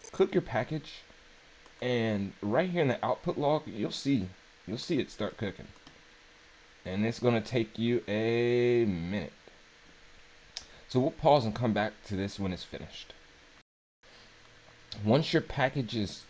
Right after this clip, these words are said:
fully cooked, you'll see this cook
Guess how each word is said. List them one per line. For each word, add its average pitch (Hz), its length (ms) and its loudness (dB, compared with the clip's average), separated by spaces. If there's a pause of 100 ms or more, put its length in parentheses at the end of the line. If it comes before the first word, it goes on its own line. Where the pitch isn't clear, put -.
(120)
fully 139 260 4 (180)
cooked, - 500 2 (340)
you'll 107 100 2
see 135 240 2
this 120 480 2
cook 156 240 0